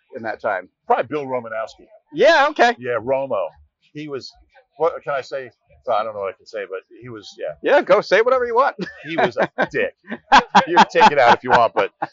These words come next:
Speaker 2: yeah, he was the biggest jerk. It's not even close. I mean, there have been a few. Uh, you know, most of the guys are,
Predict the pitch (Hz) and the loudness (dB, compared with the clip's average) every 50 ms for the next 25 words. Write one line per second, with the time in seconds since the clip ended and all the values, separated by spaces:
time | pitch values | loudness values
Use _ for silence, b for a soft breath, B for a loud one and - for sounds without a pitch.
0 | _ - 165 139 120 113 127 147 156 143 123 107 117 98 117 117 113 107 - - | _ -4 0 2 2 2 2 2 0 -2 -4 -8 -10 -12 -10 -10 -10 -12 -12 -10
1 | 113 107 101 131 117 - 151 139 113 101 92 92 87 - 110 101 90 82 _ - | -10 -10 -10 -10 -10 -6 -4 -2 -2 -2 -4 -8 -12 -8 -6 -6 -6 -8 _ -16
2 | 127 135 147 180 190 160 175 160 117 - - - 147 135 127 127 127 120 110 _ | -14 -10 -6 -6 -4 -4 -4 -4 -6 -6 -10 -14 -14 -14 -14 -14 -14 -16 -18 _
3 | _ _ _ _ - - 113 113 117 - - 262 294 285 254 220 262 254 - 202 | _ _ _ _ -10 -6 -4 -4 -4 -6 -10 -12 -10 -10 -8 -6 -8 -8 -8 -10
4 | 175 151 139 123 120 113 104 110 | -8 -4 -2 -2 -2 -2 -6 -14